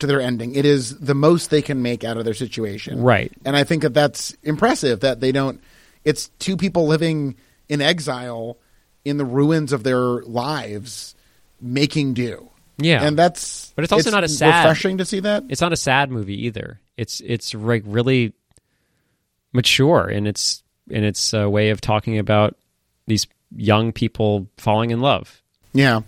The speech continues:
Speaker 2: I am not asking when will it end. Yeah, you heard me, baby. I, yeah, you heard. Yeah, double take. Yeah, triple. Wow, quadruple.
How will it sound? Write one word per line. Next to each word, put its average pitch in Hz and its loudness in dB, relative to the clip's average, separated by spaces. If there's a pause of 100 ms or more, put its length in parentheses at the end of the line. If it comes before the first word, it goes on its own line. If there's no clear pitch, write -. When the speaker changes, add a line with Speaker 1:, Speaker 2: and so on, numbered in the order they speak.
(380)
Speaker 2:
I 151 0
am 240 -6
not 131 0
asking 92 -4
when 87 -10
will 85 -10
it 62 -12
end. 62 -14 (580)
Yeah, 120 2
you 98 -2
heard 135 -4
me, 87 -10
baby. 64 -10 (240)
I, 117 -2
yeah, 139 -2
you 101 -2
heard. 131 -4
Yeah, 110 -2
double 113 -4
take. 120 -4
Yeah, 101 -2
triple. - -10
Wow, 101 -8
quadruple. - -4